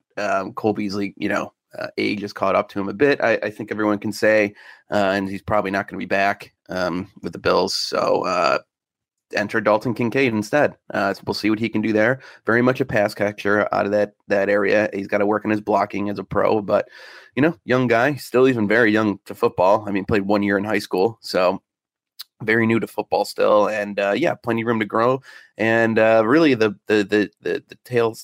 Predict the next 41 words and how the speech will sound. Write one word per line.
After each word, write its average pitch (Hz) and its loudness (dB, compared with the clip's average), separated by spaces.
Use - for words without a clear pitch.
tail 107 -2
sign 110 -2
is - -6
a 113 -6
year 120 2
ago 101 2
around 101 0
this - -8
time, 101 -2
a - -20
little 107 0
bit 101 -2
earlier, 104 2
the 98 -6
Bills 110 2
made 110 2
an 95 -8
interesting 101 -4
addition. 101 0
Uh, 90 -6
they 98 -10
signed 101 -4
O 110 0
J 104 -2
Howard. 123 0
And 98 -6
when 104 -6
you 104 -6
sign 104 -2
a 101 -4
guy 107 -4
like 101 -6
O 104 -4
J 104 -6
Howard, 104 2
who 101 -2
comes 104 -10
with 104 -8
some 113 -6
expectations 107 -2
of, 98 2